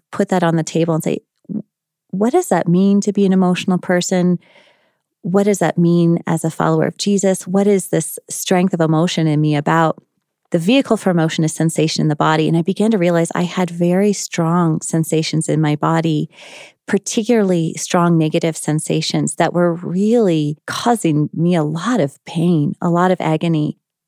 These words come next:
For example, when I would go to a party and would say things that I wish I hadn't said,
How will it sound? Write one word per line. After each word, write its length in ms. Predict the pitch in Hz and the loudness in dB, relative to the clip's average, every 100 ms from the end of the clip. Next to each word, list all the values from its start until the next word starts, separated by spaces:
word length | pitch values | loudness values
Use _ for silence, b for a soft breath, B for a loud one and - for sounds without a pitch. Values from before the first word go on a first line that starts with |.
| _ | _
For 140 | - 220 | -2 -2
example, 800 | 196 208 208 208 190 175 170 - _ | 0 0 2 2 2 2 0 -4 _
when 440 | 180 196 202 208 - | -2 0 2 2 0
I 640 | 185 185 185 180 175 170 - | 0 0 2 2 0 0 -4
would 600 | 165 170 170 165 165 165 | -2 0 2 2 0 0
go 180 | 175 170 | 2 2
to 180 | - 170 | 0 -4
a 60 | |
party 640 | - - 156 160 151 147 151 B B B | -4 -2 0 0 -2 -4 -6 B B B
and 360 | - 165 165 160 | 0 2 2 2
would 160 | 165 160 | 0 0
say 380 | - 170 165 | -4 0 2
things 480 | 170 - 156 147 - | 0 0 0 0 -2
that 300 | - 151 151 _ - | -2 -2 -2 _ -4
I 200 | 160 156 | 0 2
wish 280 | 151 160 - | 2 0 0
I 60 | |
hadn't 460 | 160 - 156 156 - | -2 -2 -2 -2 -6
said, 540 | - 151 147 143 151 | -4 -2 0 0 -2